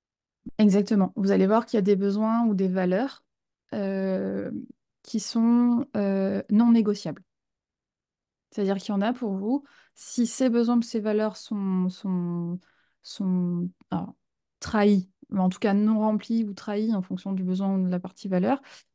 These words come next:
euh, par, euh, un employeur, par, euh, une équipe, par et cetera, c'est, ça peut être rédi-, complètement rédhibitoire. Mais il faut les connaître.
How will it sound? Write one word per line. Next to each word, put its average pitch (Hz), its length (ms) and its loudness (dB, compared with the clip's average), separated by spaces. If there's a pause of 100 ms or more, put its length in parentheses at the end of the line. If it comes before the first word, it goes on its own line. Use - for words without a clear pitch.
(140)
euh, 185 520 4 (120)
par, 196 220 0
euh, 180 300 0
un 190 160 2
employeur, 196 720 -4
par, 190 280 -6
euh, 175 280 -2
une 180 180 -2
équipe, 208 640 -4
par 180 220 -4
et 185 60 -2
cetera, 208 400 -2
c'est, 196 280 -6
ça 185 180 -4
peut 214 240 0
être 214 300 -2
rédi-, 190 360 2
complètement 208 360 -4
rédhibitoire. 190 480 -2
Mais 196 100 0
il 196 60 0
faut 247 140 0
les 247 120 2
connaître. 190 420 -6